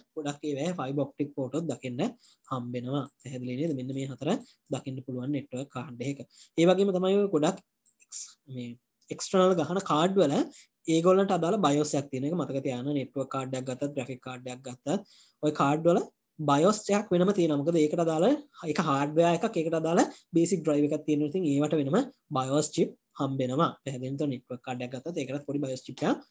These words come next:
හම්බෙනවා. හරි, ඊට පස්සේ මොඩම් කාඩ්, මොඩම් කාඩ් එකක් කියන්නේ මොකද්ද ඉතින්? අර, අ, ඩොන්ගල් එකක් වගේ එකක්. කන-, ඉන්ටර්නෙට් එකට කනෙක්ට් වෙන්න පුළුවන් Wi-Fi කාඩ්. ඕවා ඉතින් අමුතුවෙන් කතා කරන්න දෙයක් නෑ. ඕනම ඒකට අදාළව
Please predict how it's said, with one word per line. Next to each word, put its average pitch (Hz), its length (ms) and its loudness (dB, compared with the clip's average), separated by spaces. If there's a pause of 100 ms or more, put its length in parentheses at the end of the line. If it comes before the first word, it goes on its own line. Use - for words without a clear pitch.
(280)
හම්බෙනවා. 131 420 -2 (1120)
හරි, 170 160 6
ඊට 175 100 4
පස්සේ 208 400 2
මොඩම් 165 340 4
කාඩ්, 156 240 2
මොඩම් 139 240 0
කාඩ් 143 240 -2
එකක් 139 120 -2
කියන්නේ 139 200 -2
මොකද්ද 147 220 -2
ඉතින්? 180 240 2 (800)
අර, 143 100 -2 (760)
අ, 143 40 -14 (100)
ඩොන්ගල් 160 460 6
එකක් 139 160 0
වගේ 139 200 0
එකක්. 143 100 -4 (240)
කන-, 139 240 -4
ඉන්ටර්නෙට් 135 320 -6
එකට 156 160 -10
කනෙක්ට් 135 220 -6
වෙන්න 123 160 -8
පුළුවන් 135 260 -2
Wi-Fi 127 400 -2
කාඩ්. 131 340 -4 (120)
ඕවා 143 260 0
ඉතින් 180 180 -4 (180)
අමුතුවෙන් 143 360 -4
කතා 160 260 -4
කරන්න 135 240 -4
දෙයක් 135 180 -2
නෑ. 143 200 0 (380)
ඕනම 131 280 -2
ඒකට 151 640 -2
අදාළව 123 340 -8